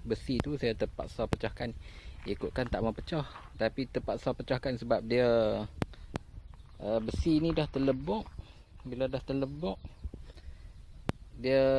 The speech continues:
besar macam tadi lah, macam tengok tadi. Okey, kalau nak tengok macam mana besi, besi ni,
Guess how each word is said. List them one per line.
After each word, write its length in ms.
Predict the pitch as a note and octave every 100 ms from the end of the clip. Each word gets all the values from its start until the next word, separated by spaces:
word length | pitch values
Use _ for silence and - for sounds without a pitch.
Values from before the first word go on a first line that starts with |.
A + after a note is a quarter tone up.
| C3 B2+ B2
besar 320 | B2 D#3 C3+
macam 120 | C#3+ C#3+
tadi 240 | C#3+ E3+
lah, 60 | D3+ -
macam 200 | B2+ A#2 B2
tengok 280 | B2+ C3 B2
tadi. 140 | C#3+ D3+ - - - - - - - -
Okey, 240 | A#2+ - C3+
kalau 480 | C#3 C#3 C3+ C3+ C#3
nak 240 | C#3 A#2 -
tengok 320 | C#3 D#3 C3
macam 180 | C3+ C3+
mana 100 | C#3+ C3+
besi, 160 | C#3 C#3
besi 160 | C3+ - -
ni, 160 | D3